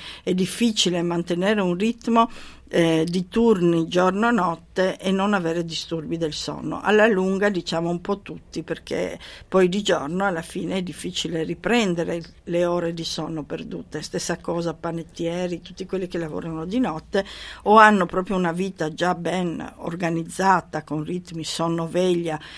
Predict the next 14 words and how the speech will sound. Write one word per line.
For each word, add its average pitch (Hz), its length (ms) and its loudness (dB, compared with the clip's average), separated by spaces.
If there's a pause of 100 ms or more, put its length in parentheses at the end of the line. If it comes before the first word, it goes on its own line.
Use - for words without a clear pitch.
(180)
vanno 170 240 2
a 165 40 2
dormire 170 440 2
a 175 40 0
una 170 160 -2
certa 170 440 0
ora 185 240 2
e 160 60 -2
fanno 175 560 4
le 156 160 -2
loro 165 340 0
ore 160 360 -2
di 202 100 -2
sonno, 170 500 -2